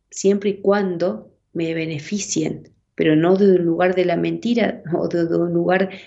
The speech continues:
engañoso o desleal, sino desde un lugar constructivo. Y hay otras partes que no has-, no hay que hacerse cargo, o es mejor realmente escuchar y que no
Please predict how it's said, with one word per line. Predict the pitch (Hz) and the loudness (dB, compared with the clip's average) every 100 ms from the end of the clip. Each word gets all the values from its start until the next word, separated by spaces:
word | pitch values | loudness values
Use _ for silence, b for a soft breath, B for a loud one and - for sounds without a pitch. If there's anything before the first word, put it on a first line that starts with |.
| B _ | B _
engañoso | 175 165 170 190 220 - 185 170 - | 0 2 2 2 0 -2 -6 -8 -4
o | 170 | -4
desleal, | 160 147 175 190 190 170 B B B B - | -2 -2 0 2 0 -2 B B B B -16
sino | 190 180 196 | -8 -2 0
desde | 190 185 | 2 2
un | |
lugar | 175 170 175 190 | 0 -2 -2 -2
constructivo. | 170 139 - - - 170 - - - _ _ _ _ _ _ - _ b b b b b | -6 -8 -10 -10 -4 -4 -4 -10 -16 _ _ _ _ _ _ -20 _ b b b b b
Y | - 180 | 2 6
hay | 214 | 6
otras | 214 196 | 2 -6
partes | 254 247 240 196 196 - _ _ | -6 -6 -6 -6 -6 -10 _ _
que | 185 | -6
no | 180 | -4
has-, | 190 - - | -4 -6 -6
no | 196 | -2
hay | 208 208 | -2 -2
que | 202 | -6
hacerse | - 214 208 202 | -4 -6 -4 -6
cargo, | - 233 226 165 170 - b b _ _ _ _ | -2 0 0 0 -2 -6 b b _ _ _ _
o | 170 170 | 2 2
es | 180 | 2
mejor | 202 - 233 220 - - _ _ _ _ _ _ _ - | -4 -2 0 2 0 -6 _ _ _ _ _ _ _ -2
realmente | 175 175 190 202 190 185 - - | 2 4 4 2 0 -4 -4 -8
escuchar | - - 185 202 226 214 - _ _ _ _ _ _ _ | -6 -4 -2 0 0 0 -6 _ _ _ _ _ _ _
y | 170 170 | -6 -4
que | 92 | -4
no | 165 180 196 - - - | -2 2 2 0 -4 -14